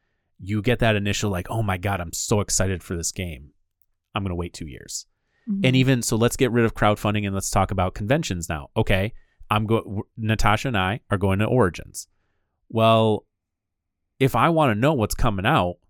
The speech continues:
Speaker 1: I just gotta go to Board Game Geek. There's a list. Every publisher puts on that thing what's being,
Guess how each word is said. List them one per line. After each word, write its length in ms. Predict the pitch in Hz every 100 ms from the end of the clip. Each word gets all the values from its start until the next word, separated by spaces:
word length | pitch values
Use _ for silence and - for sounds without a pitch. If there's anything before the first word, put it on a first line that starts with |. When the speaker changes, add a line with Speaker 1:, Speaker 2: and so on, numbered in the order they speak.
| _ _
Speaker 1:
I 80 | 156
just 140 | 131
gotta 140 | - 98
go 140 | 95
to 60 | 90
Board 240 | 90 90
Game 160 | 80 73
Geek. 420 | 135 107 - - _ _ _ -
There's 240 | 101 127 151
a 60 |
list. 440 | 82 139 143 - -
Every 180 | 123 165
publisher 420 | 117 135 - 92
puts 260 | - 127 113
on 120 | 104
that 180 | 98 -
thing 260 | 131 90
what's 300 | 85 98 -
being, 340 | 98 98 95